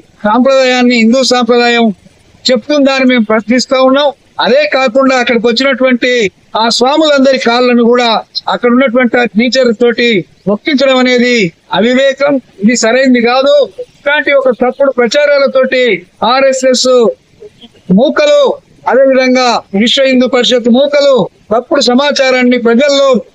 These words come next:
ప్రే-, పంపించేసి రెచ్చగొట్టి, ఆ రకంగా ప్రజలను తప్పుదో పట్టించేసి, ఈరోజు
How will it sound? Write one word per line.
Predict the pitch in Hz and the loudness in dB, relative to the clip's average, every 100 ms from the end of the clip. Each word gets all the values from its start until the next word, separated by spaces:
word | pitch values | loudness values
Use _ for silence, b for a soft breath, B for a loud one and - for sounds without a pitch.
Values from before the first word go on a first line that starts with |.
| _ - 208 | _ -6 -2
ప్రే-, | 190 233 233 208 - | 0 0 0 -4 -4
పంపించేసి | 226 254 302 - 277 262 254 | 0 0 -2 -2 -2 0 0
రెచ్చగొట్టి, | 233 233 302 294 285 277 262 254 196 _ - 220 | 0 -2 -2 0 0 0 -2 -2 -4 _ -4 -2
ఆ | |
రకంగా | 262 262 269 254 262 247 | 0 0 0 0 0 0
ప్రజలను | 226 262 277 254 | 0 0 0 -2
తప్పుదో | 247 277 277 269 254 | -2 0 2 2 2
పట్టించేసి, | 269 302 294 277 269 - 254 254 196 - _ - | 0 -4 -4 -2 -2 0 0 0 -2 -8 _ -4
ఈరోజు | 202 262 254 | 0 2 2